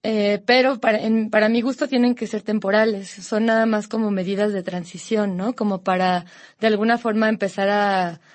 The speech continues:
recuperar espacios que habían sido, pues, negados, porque realmente lo que dice Lisa, ¿no? Eh, antes era totalmente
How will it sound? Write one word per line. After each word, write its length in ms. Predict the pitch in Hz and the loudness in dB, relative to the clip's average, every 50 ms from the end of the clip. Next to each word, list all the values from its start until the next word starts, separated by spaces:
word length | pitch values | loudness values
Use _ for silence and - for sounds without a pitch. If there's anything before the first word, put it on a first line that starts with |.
| - _ _ _ | -20 _ _ _
recuperar 600 | 190 208 208 208 220 202 - 214 202 196 208 214 | -4 -4 -4 -4 -6 -2 0 2 4 4 4 2
espacios 520 | 214 214 214 - 226 240 247 - 349 320 - | 0 -4 -2 -2 -2 -2 -2 -4 -10 -10 -8
que 240 | - 220 202 190 | -6 -4 -2 -2
habían 280 | 180 180 190 196 202 208 | -2 -4 -6 -6 -8 -8
sido, 560 | - - 196 202 202 190 190 180 165 170 175 - _ _ _ _ _ _ | -8 -6 -6 -2 -2 -2 -2 -2 -4 -6 -10 -16 _ _ _ _ _ _
pues, 160 | - 247 233 | -10 -4 -2
negados, 480 | 269 262 214 - 302 285 254 254 285 - | 0 0 2 2 2 4 2 2 0 -2
porque 320 | - 220 202 - - 196 | -4 -6 -6 -4 -4 -2
realmente 560 | 196 208 214 220 214 208 208 208 214 208 208 - - - - - _ _ - | 0 0 0 2 0 -2 0 0 -2 -2 -2 -4 -18 -20 -20 -20 _ _ -8
lo 120 | 196 185 | -8 -6
que 80 | - 190 | -4 -4
dice 260 | 196 196 - 202 196 | -6 -6 -6 -6 -2
Lisa, 300 | 220 277 277 - 220 208 | -2 -2 -2 -2 -4 -2
¿no? 240 | 214 214 247 311 320 | 0 0 2 2 2
Eh, 180 | 254 - 220 - | 0 -2 -4 -2
antes 560 | - 220 240 247 240 269 302 359 311 - _ - - - - _ | 0 2 2 4 4 4 2 2 0 -8 _ -20 -20 -20 -20 _
era 220 | _ 226 233 226 226 | _ 4 4 4 4
totalmente 920 | - 202 208 - 226 233 233 226 220 220 208 233 220 214 202 190 175 | 0 -2 2 2 2 4 4 2 2 0 0 0 0 2 2 0 -2